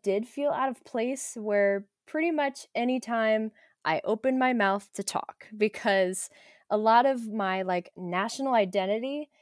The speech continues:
is very much, um, included in the way that I speak and my own accent, even though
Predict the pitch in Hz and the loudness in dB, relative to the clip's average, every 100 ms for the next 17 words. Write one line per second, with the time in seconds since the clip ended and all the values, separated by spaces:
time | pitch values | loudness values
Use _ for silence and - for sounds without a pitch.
0 | _ _ - 214 208 202 202 190 214 233 | _ _ 0 2 2 0 -6 0 0 2
1 | 226 208 208 - - - 202 185 170 170 | 0 0 -2 -8 -14 -12 -8 -4 -4 -6
2 | 196 196 - 320 247 208 196 196 185 180 | -8 -8 -4 -2 2 0 -2 -6 -6 -6
3 | 175 175 _ 185 185 185 214 202 175 160 | -8 -10 _ -6 -2 2 2 2 0 -2
4 | - - 151 - - 185 170 175 180 208 | -6 -8 -10 -10 -12 -8 -6 -4 -2 0
5 | 156 165 165 - 143 - 139 - 247 226 | 0 0 -4 -6 -10 -10 -12 -8 -6 -4
6 | 220 202 196 190 | -2 0 0 -2